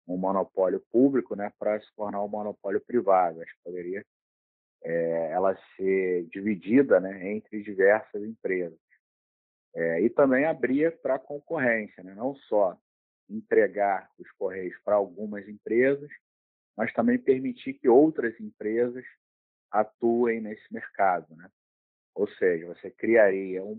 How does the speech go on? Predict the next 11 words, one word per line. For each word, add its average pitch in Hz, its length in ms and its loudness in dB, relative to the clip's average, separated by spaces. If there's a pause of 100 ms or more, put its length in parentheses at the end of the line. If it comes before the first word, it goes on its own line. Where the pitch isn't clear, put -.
(140)
pool 135 260 0
de 101 80 -12
empresas 107 540 0
ofertando 98 760 -6
aquele 90 220 -16 (120)
serviço 113 500 -8 (800)
e 120 220 6
a, 113 300 4
as 101 160 -2
melhores 107 520 2
empresas, 117 560 -2